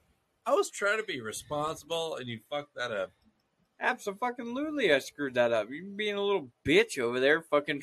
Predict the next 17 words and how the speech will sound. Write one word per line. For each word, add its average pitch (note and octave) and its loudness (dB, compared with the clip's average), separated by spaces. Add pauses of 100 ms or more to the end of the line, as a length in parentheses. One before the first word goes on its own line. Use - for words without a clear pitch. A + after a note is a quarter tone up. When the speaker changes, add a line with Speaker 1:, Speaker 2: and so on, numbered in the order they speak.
Speaker 2:
<laughs> - -8
drinking F3+ 0
Cokes. D#3 10
I'm F3+ 0
like, G3 2
"What - -6
the F#4 -4 (140)
fuck?" D#4+ 8 (220)
Speaker 1:
How A#3 6
else F#4 -4
am D#3+ -12
I D3 2
gonna B2 -4
play, G2 -2
you G#2 -16
know, F#2+ -4
horseshoes? F#2+ -6